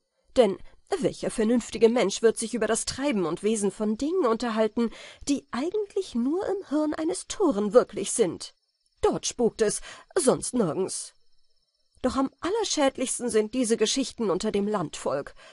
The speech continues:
Dort glaubt man fest und unabweichlich an Torheiten dieser Art, und dieser Glaube wird in den Spinnstuben und in der Schenke genährt,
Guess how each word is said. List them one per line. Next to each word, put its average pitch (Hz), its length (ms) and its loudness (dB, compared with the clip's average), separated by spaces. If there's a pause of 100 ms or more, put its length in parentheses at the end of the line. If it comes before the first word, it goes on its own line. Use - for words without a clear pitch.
(320)
Dort 339 400 -4
glaubt 185 320 2
man 208 160 -2
fest 247 380 -2
und 262 260 0
unabweichlich 311 880 -2
an 196 140 0
Torheiten 214 560 -2
dieser 220 340 0
Art, 214 240 2
und 196 200 0 (380)
dieser 262 280 4
Glaube 285 460 0
wird 233 200 8
in 214 140 2
den 220 160 0
Spinnstuben 277 760 -2
und 175 200 -2
in 190 100 0
der 190 140 2
Schenke 240 360 0
genährt, 226 480 4